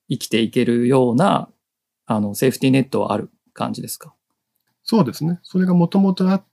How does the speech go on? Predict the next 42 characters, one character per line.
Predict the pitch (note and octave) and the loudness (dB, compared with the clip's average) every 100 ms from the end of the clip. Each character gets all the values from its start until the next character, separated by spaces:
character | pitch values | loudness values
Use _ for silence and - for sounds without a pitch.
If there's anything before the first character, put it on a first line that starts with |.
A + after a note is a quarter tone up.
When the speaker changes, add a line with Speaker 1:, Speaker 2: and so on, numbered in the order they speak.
| _ | _
Speaker 2:
て、 | F#3 G3+ G3+ _ _ _ _ | 0 0 -2 _ _ _ _
で、 | - | -6
最 | C#3+ F3 F#3+ | 0 2 2
近、 | - G3+ G3 G#3+ | 2 2 0 -4
こ | D#3+ | -4
れ | E3 | 0
は | D3+ | 2
本 | E3 | 2
当 | F3 | 4
に | F3 E3+ E3+ _ | 4 4 0 _
こ | - D#3+ | -2 0
の | D#3 | 2
十 | C#3 D#3 | 2 4
年 | E3 E3 | 4 4
ぐ | |
ら | E3+ | 4
い | A#2+ | 2
で | |
す | A2 | -4
け | - B2+ | -4 -4
ど、 | C3 B2 | -4 -2
逆 | D3+ D3 | -2 2
に | G3 | 2
今 | G3 A3 | 4 4
度 | D3 | 4
そ | - | 2
の | C3+ | 0
働 | - C#3+ F3+ F#3+ | 0 0 2 2
け | G3 | 2
な | F#3+ F#3 | 2 2
い | |
世 | - F#3+ | 2 0
帯 | F#3 F3+ F3+ | 2 4 6
に、 | G3 G#3+ B2+ - | 8 6 4 2
あ | |
の、 | C3 | -2
政 | C3 - F3+ | 2 4 4
府 | - | 2
が | G#2 | -6
で | F#2 | -10
す | - | -10
ね、 | - - | -12 -14